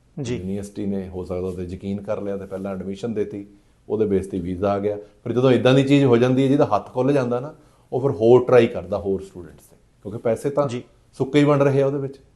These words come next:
Speaker 1: ਹੂੰ।
Speaker 2: ਜਦੋਂ ਟਰਾਈ ਕਰਦਾ, ਜਿੱਥੇ ਜਾ ਕੇ ਫੜ ਹੋ ਜਾਂਦਾ, ਉਹਦਾ ਕੀ ਨੁਕਸਾਨ ਹੋਣਾ ਜੀ? ਉਹਨਾਂ ਨੇ ਤਾਂ ਸਾਈਡ 'ਤੇ ਹੋ ਜਾਣਾ। ਉਹ ਇਸ ਸੱਜਣ ਨੇ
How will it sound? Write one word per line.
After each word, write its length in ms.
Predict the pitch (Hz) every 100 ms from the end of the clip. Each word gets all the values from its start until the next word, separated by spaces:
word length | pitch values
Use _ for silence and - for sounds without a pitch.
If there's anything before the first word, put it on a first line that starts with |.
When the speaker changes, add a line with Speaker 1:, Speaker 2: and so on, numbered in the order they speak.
| _ _ -
Speaker 1:
ਹੂੰ। 180 | 147 131
Speaker 2:
ਜਦੋਂ 180 | 123
ਟਰਾਈ 240 | 143 127 131
ਕਰਦਾ, 300 | 147 147 156
ਜਿੱਥੇ 320 | 117 - 156
ਜਾ 120 | 156
ਕੇ 100 | 156
ਫੜ 240 | 147 117 113
ਹੋ 160 | 131
ਜਾਂਦਾ, 480 | 143 156 160 165 - - _ _ _ _ -
ਉਹਦਾ 180 | 202 214
ਕੀ 160 | 214
ਨੁਕਸਾਨ 340 | 190 190 170 165
ਹੋਣਾ 200 | 160 160
ਜੀ? 100 | 165
ਉਹਨਾਂ 180 | 160
ਨੇ 60 | 165
ਤਾਂ 100 | 156
ਸਾਈਡ 280 | 139 131 131
'ਤੇ 80 | 135
ਹੋ 100 | 107
ਜਾਣਾ। 180 | 117 131
ਉਹ 220 | - 85 160
ਇਸ 380 | 170 180 165
ਸੱਜਣ 380 | 143 123 139 160
ਨੇ 340 | 143 147 175